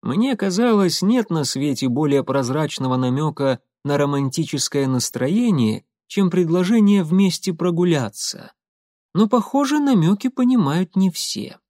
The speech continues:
«Что за смысл бродить вокруг дома?» подозрительно спросила Молли. «Только траву топтать. Ещё можно на петрушку наступить, я её только посадила».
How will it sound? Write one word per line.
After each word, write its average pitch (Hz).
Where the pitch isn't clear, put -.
«Что -
за 262
смысл 180
бродить 185
вокруг 214
дома?» 123
подозрительно 117
спросила 123
Молли. 107
«Только 247
траву 208
топтать. 117
Ещё 214
можно 214
на 214
петрушку 185
наступить, 170
я 247
её 226
только 214
посадила». 208